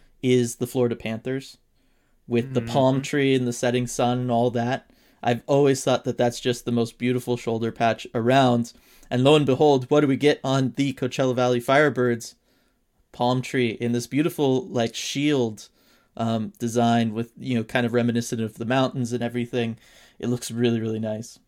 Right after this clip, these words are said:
Speaker 2: Absolutely, and just kinda matches the scenery, too. You ever been around there?
Speaker 1: Mm-hmm.
Speaker 2: Lots of the palm trees around, and, of course, the mountains always in the background. Uh, just really well done on those shoulder patches.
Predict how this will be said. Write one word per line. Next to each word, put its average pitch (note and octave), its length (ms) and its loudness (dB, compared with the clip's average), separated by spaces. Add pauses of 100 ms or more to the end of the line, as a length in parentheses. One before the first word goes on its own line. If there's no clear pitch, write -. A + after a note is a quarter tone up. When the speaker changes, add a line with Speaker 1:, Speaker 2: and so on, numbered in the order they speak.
(720)
Speaker 2:
Absolutely, C#3 720 -2
and A2+ 140 -8
just - 240 -8 (180)
kinda D3 220 0
matches C#3 460 2
the C#3 120 -6
scenery, C#3 460 -4
too. C3+ 300 -4
You C#3 120 2
ever F#3+ 180 4
been G#3+ 200 2
around D3 360 4
there? C3 400 0
Speaker 1:
Mm-hmm. D3 320 -2
Speaker 2:
Lots - 220 -6
of C#3+ 60 -14
the C3+ 60 -8
palm D#3+ 280 2
trees E3+ 280 0
around, E3+ 360 4
and, C3 160 -4
of B2+ 180 -8
course, C#3 240 -4
the D3 120 -6
mountains C3+ 400 -4
always B2+ 280 -4
in B2+ 80 -8
the B2 60 -8
background. A#2 640 -4 (500)
Uh, A2 220 -6
just - 340 -12
really D3+ 380 -2
well B2 220 0
done A2+ 180 -4
on A2+ 140 -8
those A2+ 140 -10
shoulder A2+ 260 -10
patches. - 520 -16